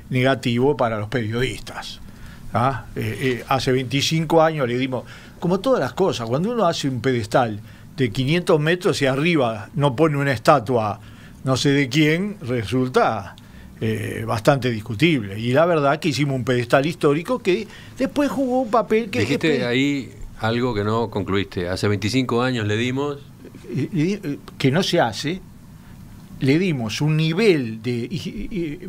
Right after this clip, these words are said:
Speaker 1: histórico a este debate que la gente podíamos esperar una especie de, de, de, de, de novedad absoluta.
Speaker 2: Mm.
Speaker 1: Lo que no hubo es novedad.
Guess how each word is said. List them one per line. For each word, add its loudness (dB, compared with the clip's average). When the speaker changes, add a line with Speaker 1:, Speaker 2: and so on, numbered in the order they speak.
Speaker 1:
histórico 4
a 2
este -2
debate 0
que 0
la 0
gente 2
podíamos 0
esperar 4
una -2
especie 0
de, -4
de, 0
de, -4
de, -6
de -4
novedad 2
absoluta. -4
Speaker 2:
Mm. 2
Speaker 1:
Lo 0
que 0
no 0
hubo 2
es -2
novedad. -4